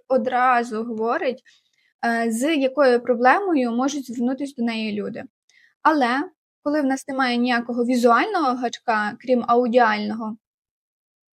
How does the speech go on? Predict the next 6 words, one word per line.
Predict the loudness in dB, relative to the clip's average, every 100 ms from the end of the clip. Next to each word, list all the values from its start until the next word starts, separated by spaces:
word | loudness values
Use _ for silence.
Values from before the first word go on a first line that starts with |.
| _ -2
увага, | 2 2 2 -4 -6 -8 _ _ _ _ _ _ _ _ _ -6
увага | 0 0 -2
цільової | -6 -4 -2 -2 -4
аудиторії | -4 -6 -6 -4 -4 -2 -4 -4
просто | -6 -12 -10 -12
зникає. | -10 -12 -12 -10 -10